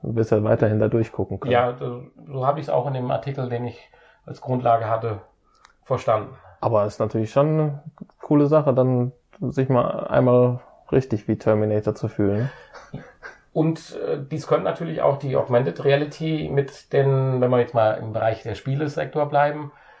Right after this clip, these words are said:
Speaker 2: auch mit den normal-, normalen Konsolenspielen verbinden, dass du praktisch, was weiß ich, ein Ego-Shooter, Battlefield Teil achtzehn,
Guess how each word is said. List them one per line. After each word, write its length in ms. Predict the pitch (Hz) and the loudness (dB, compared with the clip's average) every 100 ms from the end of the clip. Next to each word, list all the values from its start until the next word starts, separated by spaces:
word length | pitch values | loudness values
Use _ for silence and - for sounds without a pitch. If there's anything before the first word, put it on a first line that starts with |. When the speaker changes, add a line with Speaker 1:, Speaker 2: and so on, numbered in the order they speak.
| _ - | _ -2
Speaker 2:
auch 420 | 135 135 131 - | 4 4 2 -10
mit 220 | 135 139 | -6 -4
den 80 | 135 | 0
normal-, 360 | 127 123 254 247 | 0 2 0 -2
normalen 380 | 123 123 - - | -2 2 0 0
Konsolenspielen 840 | 123 113 117 110 - 110 110 107 | -4 -4 -4 -6 -8 -6 -6 -8
verbinden, 480 | - 117 113 - 113 | -8 -6 -6 -8 -8
dass 160 | 110 | -8
du 80 | - | -6
praktisch, 560 | 123 117 - 120 - - | -2 -2 -4 -12 -14 -10
was 140 | 113 - | -8 -4
weiß 140 | - | -4
ich, 340 | - 156 - _ | -4 -6 -8 _
ein 120 | 123 127 | -8 -4
Ego-Shooter, 680 | 139 139 135 143 147 143 131 - | 0 0 0 -2 2 2 2 -2
Battlefield 1200 | 135 139 123 127 - - - _ - 135 131 - | -4 -2 -4 -6 -14 -20 -20 _ -4 -2 -2 -4
Teil 280 | 131 123 127 | -2 -2 -2
achtzehn, 540 | 151 - - 165 165 | -6 -10 -8 -8 -8